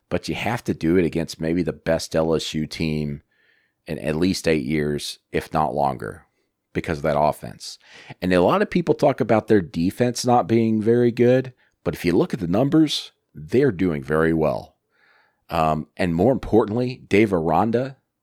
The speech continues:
the defensive coordinator there, is a fantastic in-game adjuster. And so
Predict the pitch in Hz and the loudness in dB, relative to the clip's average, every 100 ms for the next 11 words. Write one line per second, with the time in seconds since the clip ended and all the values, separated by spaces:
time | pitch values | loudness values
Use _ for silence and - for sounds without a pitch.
0 | _ _ - 78 - 117 101 - 110 117 | _ _ -12 -10 -2 -2 -2 -4 0 2
1 | 117 117 120 127 127 _ _ _ _ - | 6 6 6 4 2 _ _ _ _ -14
2 | 135 - - 92 90 104 - 101 98 - | -12 -12 -6 -2 0 -2 0 0 0 -2
3 | 98 - 85 82 85 85 85 76 71 67 | -6 -6 -4 -2 0 0 0 -2 -4 -4
4 | - 62 - _ _ _ _ _ _ _ | -8 -10 -12 _ _ _ _ _ _ _
5 | _ _ _ _ - 82 78 - 85 78 | _ _ _ _ -2 -2 -2 0 2 2